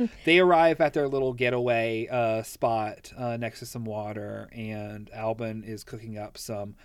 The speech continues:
Speaker 2: buffalo sausage. They're just having idle conversation.
Speaker 1: You say idle, but Alvin's actually asking him, "Why this guy? Why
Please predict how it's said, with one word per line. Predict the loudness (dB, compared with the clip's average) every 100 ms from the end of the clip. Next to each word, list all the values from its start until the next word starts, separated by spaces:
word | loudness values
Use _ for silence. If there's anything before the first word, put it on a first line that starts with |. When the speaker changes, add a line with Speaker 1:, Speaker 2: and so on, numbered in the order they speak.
| _ -4
Speaker 2:
buffalo | -4 -2 -4 -4
sausage. | -6 -4 -4 -4 -6 -6 -4 -6 -10 -4
They're | 2
just | 2 4
having | 6 6 4
idle | 4 4 4 2
conversation. | 0 0 0 -2 0 0 0 -2 -4 -2 -4 -10 -18 _ _ _ _ _ -20 -4
Speaker 1:
You | 6 6 8
say | 8 8 8
idle, | 8 10 10 8 8
but | 6 6
Alvin's | 8 6 8 6 6 8
actually | 8 8 2 2 4
asking | 6 6 4 -2 2
him, | 4 6 4 4
"Why | 6 8 6
this | 8 8 6
guy? | 2 4 4 0 2
Why | 6